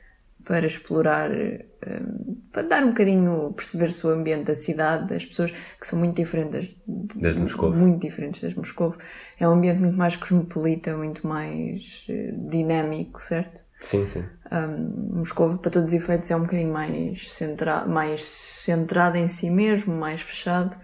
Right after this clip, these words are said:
Speaker 1: Apesar de eu, já tivemos, já falámos sobre isso, eu gostei mais de Moscovo do que São Petersburgo.
Speaker 2: Também eu.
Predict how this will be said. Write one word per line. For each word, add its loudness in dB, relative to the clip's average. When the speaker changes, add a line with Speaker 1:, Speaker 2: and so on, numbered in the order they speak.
Speaker 1:
Apesar 6
de 6
eu, 6
já -2
tivemos, 0
já -4
falámos -4
sobre -2
isso, -2
eu 2
gostei -4
mais 0
de -2
Moscovo -4
do -6
que -8
São 0
Petersburgo. 2
Speaker 2:
Também 2
eu. -2